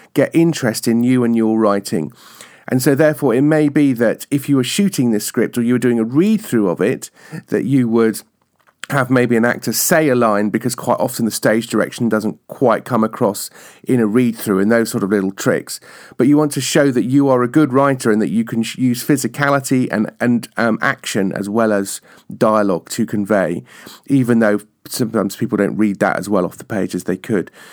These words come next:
So, um, so yeah, so think about physical jokes as well as, as well as verbal jokes and gags, um, and think about make, me, maybe making things more subtle by,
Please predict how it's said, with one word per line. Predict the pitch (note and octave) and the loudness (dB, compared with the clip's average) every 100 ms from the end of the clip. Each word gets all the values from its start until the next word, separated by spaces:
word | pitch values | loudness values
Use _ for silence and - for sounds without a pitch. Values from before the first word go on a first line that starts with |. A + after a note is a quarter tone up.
| - - | -20 -20
So, | - C3+ A#2 A2 | -4 0 2 2
um, | A2 A2+ A2 A2 _ - - | 0 0 0 -4 _ -20 -2
so | D3 | 2
yeah, | D3 | 2
so | B2+ D3 | 2 2
think | C#3 B2+ F3 E3 | 0 0 0 2
about | C#3+ C#3 A2+ | 2 0 2
physical | D3 C3 B2+ | 0 0 0
jokes | A#2 A2+ G#2 - | 2 2 0 -4
as | G#2 | -2
well | A2+ G#2+ | 0 0
as, | G2+ - | -2 -6
as | A2 B2 | -4 0
well | A2 | 0
as | G#2 | 0
verbal | G#2+ A#2 G#2+ G#2 | 0 2 2 0
jokes | G2 G#2+ F2+ - | 0 0 0 -4
and | G#2 G2 | -4 0
gags, | G#2 F#2 F#2 - - - - - - | 0 0 -4 -10 -18 -20 -20 -8 0
um, | G#2 G2+ G#2 - | 2 2 0 0
and | D3 | 0
think | F3 G#3 | 2 0
about | D#3+ D3 C3+ - - - | 2 0 0 -6 -6 0
make, | C3 B2+ - | 0 -2 -4
me, | C3+ C3+ B2+ | 0 0 0
maybe | B2 C3+ B2 | 2 2 2
making | B2 B2 B2+ | 0 0 0
things | B2+ A2 | 0 2
more | B2 B2+ | 2 2
subtle | A#2+ A#2 - A2 | 0 -2 -2 0
by, | G#2+ A2 | 0 0